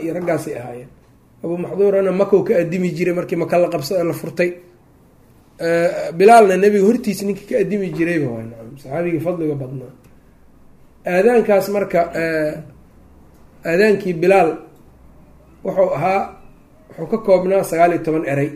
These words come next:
Sagaal iyo toban erey markaan leenahay, Allahu Akbar hal erey ay noqonaya keligeed. Sagaal iyo toban waay, nacam. Oo Allahu Akbar, Allahu Akbar, Allahu Akbar, Allahu Akbar.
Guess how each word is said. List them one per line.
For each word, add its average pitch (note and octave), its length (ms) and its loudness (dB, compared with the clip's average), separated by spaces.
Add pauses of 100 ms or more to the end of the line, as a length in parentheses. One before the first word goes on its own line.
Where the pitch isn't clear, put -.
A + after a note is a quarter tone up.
(640)
Sagaal G#3 220 -2
iyo F#3+ 80 -6
toban G3+ 200 2
erey F3+ 180 0
markaan E3+ 360 -4
leenahay, F3+ 320 2
Allahu F3 280 0
Akbar F3 300 -2
hal F3 200 0
erey D#3 280 2
ay D3 60 0
noqonaya C#3+ 360 -4
keligeed. B2 440 -6 (800)
Sagaal E3 420 -2
iyo D#3+ 120 -4
toban D#3 300 0
waay, A#2+ 240 -4
nacam. - 240 -20 (1200)
Oo F3+ 80 -6
Allahu E3+ 340 4
Akbar, F3+ 260 0
Allahu F3 360 4
Akbar, E3+ 360 0 (760)
Allahu F3 280 2
Akbar, F3 280 -2
Allahu F3 400 4
Akbar. F3 420 2